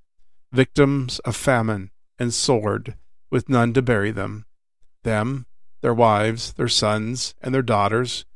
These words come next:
for I will pour out on their evil, pour out their evil upon them." God agrees these false prophets were indeed a problem. He never sent them. He never called them to speak.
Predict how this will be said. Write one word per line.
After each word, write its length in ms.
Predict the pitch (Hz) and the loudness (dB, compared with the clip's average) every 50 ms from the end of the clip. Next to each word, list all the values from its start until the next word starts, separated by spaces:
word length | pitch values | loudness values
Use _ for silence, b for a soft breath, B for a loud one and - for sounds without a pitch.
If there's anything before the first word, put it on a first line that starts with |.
| - - - - - - - | -20 -20 -20 -20 -20 -20 -10
for 180 | - - 131 127 | 0 4 6 6
I 40 | 127 | 8
will 160 | 127 127 127 | 8 6 4
pour 280 | - - 160 165 160 156 | 4 4 4 6 8 8
out 180 | 151 151 147 | 8 8 6
on 120 | 151 156 147 | 4 2 2
their 140 | 147 156 | 0 0
evil, 540 | - 147 143 139 131 127 120 131 131 123 - - - - - | 0 2 2 2 2 2 2 0 0 -4 -8 -16 -20 -12 -2
pour 200 | - 156 160 - - | 0 2 2 2 2
out 260 | 160 147 143 151 - - | 4 6 6 6 4 2
their 140 | 147 135 | -2 -2
evil 500 | - 156 156 143 120 120 123 131 139 - - - - - - - | 0 0 0 0 0 0 -2 -2 -4 -6 -10 -16 -18 -16 -6 -4
upon 500 | 131 135 - - - - 151 147 147 131 | -4 -4 -4 -2 0 2 2 2 2 2
them." 340 | 117 107 98 95 98 101 - - - - - - - - - - - - - - _ _ - - - - - - - - - - - - - - - - | 0 0 0 -2 -6 -10 -16 -18 -18 -18 -16 -16 -16 -16 -16 -16 -16 -16 -18 -20 _ _ -20 -20 -20 -20 -20 -20 -20 -20 -20 -20 -20 -18 -18 -18 -18 -4
God 260 | - 131 131 147 180 196 | 2 6 6 8 8 8
agrees 640 | 165 160 170 175 180 175 165 156 127 - - - - - - - | 10 12 12 12 12 12 12 10 8 6 2 0 -2 -8 0 2
these 180 | 151 160 - | 2 2 4
false 260 | - - 156 156 160 | 8 10 10 10 10
prophets 500 | - - - 147 147 147 143 165 151 - | 8 4 6 6 6 6 6 2 0 2
were 140 | - 135 123 | 2 4 4
indeed 240 | 123 120 139 143 147 | 4 6 6 4 4
a 40 | 165 | 4
problem. 600 | - - 151 127 117 110 98 92 90 92 95 - - - - - - - - - - - - | 4 6 8 8 8 6 4 0 -6 -8 -12 -14 -18 -18 -18 -18 -18 -18 -18 -18 -18 -18 -6
He 140 | - 156 151 | -2 0 2
never 220 | 139 127 117 120 | 2 2 2 0
sent 340 | 107 - - - 98 98 - | -2 -2 -2 -2 -4 -4 -4
them. 260 | 104 101 127 156 160 - - _ _ - - - - - | -4 -4 -4 -6 -8 -12 -20 _ _ -20 -20 -20 -8 -4
He 80 | 147 143 | 2 4
never 200 | 147 131 143 - | 4 4 2 0
called 380 | - - - 135 123 127 123 | -2 6 8 10 10 10 8
them 100 | 120 117 113 | 6 4 2
to 60 | 113 | 2
speak. 600 | - - - - 107 101 110 127 - - - | 0 0 0 -2 -2 -2 -2 -4 -6 -10 -14